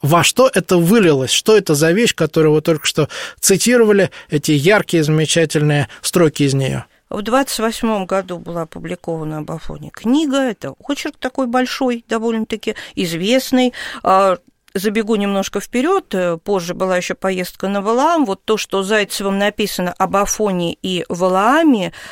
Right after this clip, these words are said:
Speaker 2: э, будет, э, наверное, самым лучшим из всего, что сх-, создано в, э, ли-,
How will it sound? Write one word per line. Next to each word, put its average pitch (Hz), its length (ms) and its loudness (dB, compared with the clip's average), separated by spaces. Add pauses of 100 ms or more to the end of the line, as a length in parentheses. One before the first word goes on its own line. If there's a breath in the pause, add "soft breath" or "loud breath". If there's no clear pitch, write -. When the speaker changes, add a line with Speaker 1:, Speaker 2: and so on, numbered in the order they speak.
(240 loud breath)
Speaker 2:
э, 180 240 0
будет, 214 440 -2
э, 202 200 2
наверное, 208 440 0
самым 214 380 0
лучшим 220 400 -2
из - 200 -4
всего, 254 360 -2
что - 160 -4
сх-, 190 300 -4
создано 175 1000 0 (140)
в, 165 60 -6
э, 160 380 -2
ли-, 160 180 -8